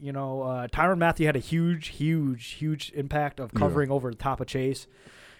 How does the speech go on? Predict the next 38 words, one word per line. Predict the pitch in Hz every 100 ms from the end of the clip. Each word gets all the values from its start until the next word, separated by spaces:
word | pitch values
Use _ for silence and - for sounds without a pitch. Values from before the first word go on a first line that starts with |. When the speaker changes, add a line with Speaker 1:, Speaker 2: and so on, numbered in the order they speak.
| -
Speaker 1:
You | 127
know, | 127 120
you | 127
could | -
go | 143 139
back | 131 131 123 -
and | 127 113 -
they | 131
constantly | - 131 127 127
had | 123
somebody | 135 120
over | 120 113
top | 131 113 -
for | 110
Chase | - 101 - - -
'cause | 135
they | 135
were | 123
nervous, | 120 143 131 92 - -
and | - 135 127
that | 127
opened | - 127 131 131
a |
lot | 127 120 120
of | 131 139 127 -
spots | - - 120 117 -
for, | - 127 123
you | 117
know, | 117 117 120 120
T | - 147
Higgins | 123 127 120
and | 127
that. | 135 - - - - - -
And | 143 131
one | 151
thing | 196 202
I'm | 147 131
very, | 120 127 143 139 139